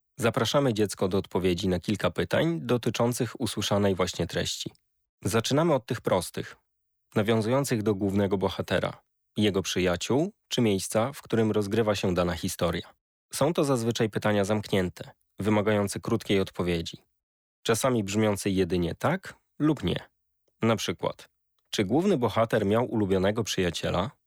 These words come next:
W jakim miejscu toczyła się akcja bajki?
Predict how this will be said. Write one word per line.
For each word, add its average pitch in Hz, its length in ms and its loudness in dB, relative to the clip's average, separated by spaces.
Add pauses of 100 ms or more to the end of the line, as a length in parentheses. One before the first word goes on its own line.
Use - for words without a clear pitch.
(720)
W 95 100 -4
jakim 147 360 2
miejscu 98 360 0
toczyła 95 400 0
się 95 240 0
akcja 90 320 -2
bajki? 87 520 -4